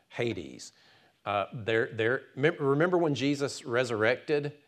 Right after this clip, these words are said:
and it said that there were patriarchs and people that came up out of the grave with him? If you're unfamiliar with that story, go find it in Scripture as part of the res-, as your study of the resurrection in the season. There are other people that resurrected with him.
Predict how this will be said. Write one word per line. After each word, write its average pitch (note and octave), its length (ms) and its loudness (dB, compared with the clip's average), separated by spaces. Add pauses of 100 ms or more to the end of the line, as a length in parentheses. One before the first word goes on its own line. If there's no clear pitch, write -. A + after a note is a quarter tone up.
(160)
and A2 80 -4
it A2 100 -6
said A#2 320 -2
that A2 240 -2
there A2 160 0
were G#2 280 0
patriarchs A#2 760 -2
and G2 100 -8
people A#2+ 260 -4
that G#2 120 -6
came A2 180 -4
up A2 160 -2
out A#2 120 0
of A2+ 80 -2
the A2 80 -4
grave G2+ 340 -2
with G#2+ 240 -4
him? B2+ 260 -6 (260)
If - 80 -12
you're G#2+ 100 -2
unfamiliar A2+ 420 -2
with G#2 100 -2
that G2 140 -4
story, B2 320 -2
go A2+ 160 0
find A#2 300 -4
it G2 60 -6
in F#2+ 100 -8
Scripture - 400 -6
as F2 80 -10
part G2+ 200 -2
of F2+ 60 -10
the F2+ 60 -8
res-, F#2 240 -8
as F#2 240 -10
your F#2 180 -6 (260)
study A2+ 480 -2
of F#2 120 -4
the G2 80 -4
resurrection F#2+ 640 -2
in F2+ 100 -8
the F2 100 -10
season. G#2 580 -8 (440)
There C#3+ 200 4
are C#3 200 4
other E3 300 6
people F#3+ 380 0
that A#2+ 120 -2
resurrected A#2 760 0
with C3+ 220 0
him. C#2+ 240 -12